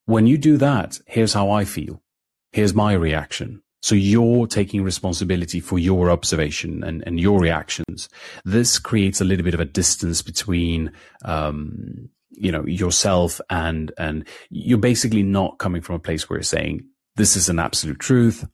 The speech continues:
I'm right. You did something wrong." What I'm inviting you to see at the end of this episode is really that trust people.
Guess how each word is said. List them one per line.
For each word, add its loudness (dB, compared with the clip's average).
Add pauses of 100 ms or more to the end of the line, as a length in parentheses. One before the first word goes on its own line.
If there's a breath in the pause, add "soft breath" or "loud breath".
(140)
I'm -2
right. 0 (240)
You -2
did -2
something -4
wrong." -4 (2000 loud breath)
What 2
I'm 4
inviting 2
you 4
to -6
see -6 (880)
at -2
the 2
end 2
of -2
this -2
episode -2
is -2
really 2
that -2 (600)
trust 0
people. -4